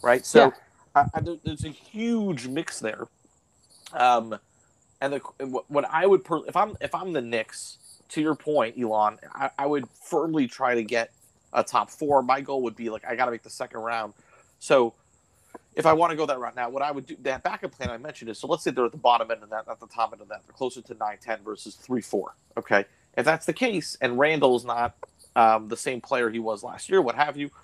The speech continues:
Speaker 1: So now you have very movable pieces at the deadline to double down on a,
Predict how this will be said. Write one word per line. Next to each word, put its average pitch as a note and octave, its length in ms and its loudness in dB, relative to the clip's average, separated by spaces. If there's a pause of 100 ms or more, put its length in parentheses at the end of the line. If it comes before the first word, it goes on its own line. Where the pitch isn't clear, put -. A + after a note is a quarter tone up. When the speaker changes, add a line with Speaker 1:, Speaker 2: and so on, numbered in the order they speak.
(300)
Speaker 1:
So - 160 -2
now G#3 180 -2
you F3 180 2
have F3 140 0
very E3 220 4
movable C#3+ 440 0
pieces A#2+ 320 -10
at A#2 120 0
the A#2 100 -2
deadline A2+ 480 2
to B2 100 -6
double A#2+ 320 4
down A2 400 -2
on A2 300 -4
a, G#2 360 -14